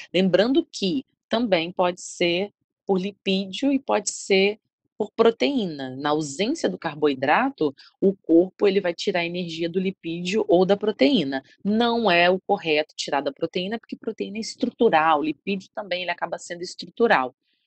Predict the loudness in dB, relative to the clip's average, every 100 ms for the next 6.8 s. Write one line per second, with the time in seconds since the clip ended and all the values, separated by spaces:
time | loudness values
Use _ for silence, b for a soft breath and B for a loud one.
0 | _ _ _ _ -6 -4 -4 -4 -4 -6
1 | -10 -12 -2 0 0 -2 -6 -10 -16 -20
2 | _ _ -6 -4 -4 -6 -8 -8 -12 -4
3 | -2 -2 -4 2 2 2 -6 -8 -14 -18
4 | B -8 -6 -6 -6 -6 -6 -6 -6 -6
5 | -6 -8 -4 -4 -6 B _ -12 -12 -2
6 | 0 0 -2 -6 -6 -6 -8